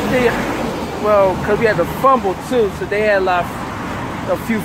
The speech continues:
fumbles. And, um, that game was just too close. It was like a real nail-biting game, man. So, huh, huh, huh, man. I'm glad Redskins got the victory, man. Still got it done, got it done, got it done.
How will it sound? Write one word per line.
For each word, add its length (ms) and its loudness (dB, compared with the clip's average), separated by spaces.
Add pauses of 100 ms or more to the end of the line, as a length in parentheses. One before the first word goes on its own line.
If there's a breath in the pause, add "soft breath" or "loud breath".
(120)
fumbles. 580 2
And, 300 2
um, 420 2 (840)
that 220 0
game 160 0
was 80 -4
just 260 -8
too 160 -4 (140)
close. 280 2 (520)
It 80 4
was 100 4
like 160 2
a 80 -2 (160)
real 220 2
nail-biting 720 0
game, 440 -2
man. 380 -4 (180)
So, 320 0 (1120)
huh, 240 4
huh, 220 -2 (140)
huh, 340 4
man. 260 -4
I'm 120 -8
glad 300 4
Redskins 420 -2
got 220 0
the 80 -8
victory, 480 -2 (100)
man. 280 -2 (140)
Still 160 -4
got 220 -2
it 100 -6 (140)
done, 400 0
got 160 -8
it 160 -10
done, 200 -4
got 180 -2
it 120 -10
done. 400 0